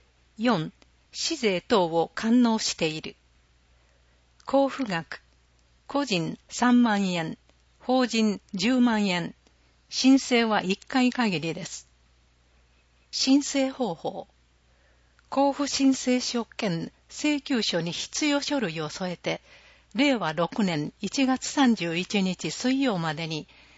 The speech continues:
農林課へ提出してください。申請書は農林課、各地域局、各地域市民センターに備えているほか、市ウェブサイトからもダウンロードできます。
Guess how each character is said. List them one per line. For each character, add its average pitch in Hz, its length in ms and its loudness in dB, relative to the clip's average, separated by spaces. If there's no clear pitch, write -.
農 277 240 6
林 277 220 6
課 165 140 0
へ 160 120 0
提 208 180 2
出 - 280 -4
し - 120 -6
て 165 100 -4
く - 120 -10
だ 156 120 -2
さ 156 200 -10
い。 208 140 -16
申 269 280 6
請 254 240 2
書 214 260 0
は 196 180 -2
農 277 280 4
林 220 240 4
課、 - 240 -8
各 - 300 -4
地 277 240 0
域 254 200 -2
局、 - 420 -10
各 262 320 -4
地 285 240 -2
域 208 180 -6
市 233 200 0
民 269 180 8
セ 262 200 2
ン 202 80 2
タ 160 140 -6
ー - 20 -4
に 170 100 -4
備 202 320 0
え 170 40 -2
て 160 140 -6
い 160 60 -4
る 170 100 -8
ほ 165 160 -10
か、 - 240 -6
市 - 380 -2
ウ 220 100 0
ェ 277 120 2
ブ 269 100 -4
サ 262 200 -4
イ 208 80 -4
ト 170 100 -4
か - 140 -8
ら 165 140 -4
も 165 120 -4
ダ 202 160 -2
ウ 254 100 2
ン 269 100 6
ロ 254 140 0
ー - 20 -4
ド 165 140 -6
で 160 140 -6
き - 140 -6
ま 160 140 -6
す。 - 200 -14